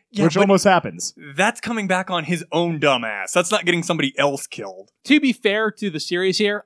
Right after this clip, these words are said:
Speaker 3: I am one hundred percent sure that Rei is just trying to cut Athrun off 'cause he's
Speaker 2: Uh-huh.
Speaker 3: afraid of him getting through and altering those future actions.
Speaker 2: Knowing more about what Rei's motivations?
Speaker 3: Yeah.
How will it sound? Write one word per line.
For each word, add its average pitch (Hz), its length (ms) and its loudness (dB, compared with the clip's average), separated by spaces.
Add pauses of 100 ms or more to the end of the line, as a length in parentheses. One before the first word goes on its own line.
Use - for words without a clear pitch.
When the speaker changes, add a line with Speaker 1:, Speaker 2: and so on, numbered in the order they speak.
Speaker 3:
I 170 160 4
am 175 180 2
one 175 160 -4
hundred 165 260 -2
percent 151 320 -4
sure 147 140 -2
that 135 180 -4
Rei 127 220 0
is 117 100 -4
just - 200 -6
trying 117 180 -2
to 95 80 -16
cut 131 180 -4
Athrun 107 300 -8
off 101 220 -14
'cause 156 120 -4
he's 135 120 -10
Speaker 2:
Uh-huh. 131 140 -2
Speaker 3:
afraid 139 300 2
of 101 240 -18 (160)
him 143 200 0
getting 117 240 -2
through 107 280 -10
and 127 180 -10 (140)
altering 143 400 2
those 120 200 0
future 120 280 -4
actions. 104 520 -12 (200)
Speaker 2:
Knowing 156 640 4
more 147 220 4
about 147 200 4
what 143 140 -2
Rei's 135 320 -2
motivations? 135 640 2
Speaker 3:
Yeah. 120 220 0